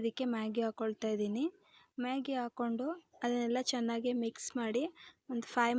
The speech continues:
ಮಿನಿಟ್ಸ್ ಬಿಟ್ಟರೆ ಮ್ಯಾಗಿ ರೆಡಿ ಆಗಿಬಿಡುತ್ತೆ. ನೋಡಿ, ಈಗ ಫೈನಲ್ ಆಗಿ ಮ್ಯಾಗಿ ರೆಡಿ ಆಯಿತು.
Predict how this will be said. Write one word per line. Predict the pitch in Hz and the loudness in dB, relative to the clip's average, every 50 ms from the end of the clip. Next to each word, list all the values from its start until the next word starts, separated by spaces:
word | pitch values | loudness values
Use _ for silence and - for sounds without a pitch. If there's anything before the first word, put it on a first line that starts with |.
| 254 247 | 4 4
ಮಿನಿಟ್ಸ್ | 240 240 240 233 - - 214 226 | 4 2 2 0 0 4 6 6
ಬಿಟ್ಟರೆ | 214 - 247 262 294 294 254 | 6 6 4 4 4 6 6
ಮ್ಯಾಗಿ | 226 220 220 220 233 226 220 | 6 6 4 6 6 6 6
ರೆಡಿ | 220 214 220 214 214 208 | 6 6 6 6 6 6
ಆಗಿಬಿಡುತ್ತೆ. | 214 214 - 208 208 202 - - - 247 311 403 - - - - - _ _ _ _ _ _ _ _ - - | 2 4 4 4 4 4 2 2 2 2 2 2 0 -8 -20 -20 -20 _ _ _ _ _ _ _ _ -8 -2
ನೋಡಿ, | 254 226 220 226 226 226 | 0 2 6 6 6 6
ಈಗ | 233 233 247 - - | 6 2 0 2 0
ಫೈನಲ್ | 240 226 226 226 226 226 220 220 214 | 0 2 4 4 4 4 4 2 2
ಆಗಿ | 208 214 262 330 453 - _ _ _ _ _ _ _ - 254 | 2 4 2 2 2 0 _ _ _ _ _ _ _ -2 0
ಮ್ಯಾಗಿ | 233 226 226 220 240 247 233 226 | 2 2 2 4 4 4 6 6
ರೆಡಿ | 220 214 214 220 214 | 6 6 6 6 6
ಆಯಿತು. | 208 202 - - 277 | 4 4 2 2 2